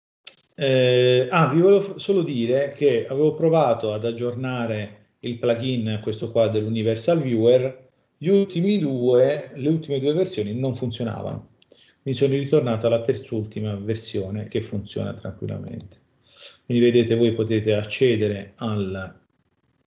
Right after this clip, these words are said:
potete mettere tutto schermo, accedere al, al file, fare lo zoom, ingrandirlo, rimpicciolirlo, andare avanti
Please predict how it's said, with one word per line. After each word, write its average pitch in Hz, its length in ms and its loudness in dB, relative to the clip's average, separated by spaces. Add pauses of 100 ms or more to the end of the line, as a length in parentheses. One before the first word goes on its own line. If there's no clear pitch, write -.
(280)
potete 104 280 -10
mettere 113 320 -2
tutto - 200 -8
schermo, 131 800 0 (440)
accedere 110 800 -2
al, 101 1120 -4 (680)
al 123 200 -2
file, 120 760 2
fare 107 260 0
lo 123 200 0
zoom, 120 300 2
ingrandirlo, 113 720 0
rimpicciolirlo, 117 1120 0 (120)
andare 117 240 2
avanti 101 640 -4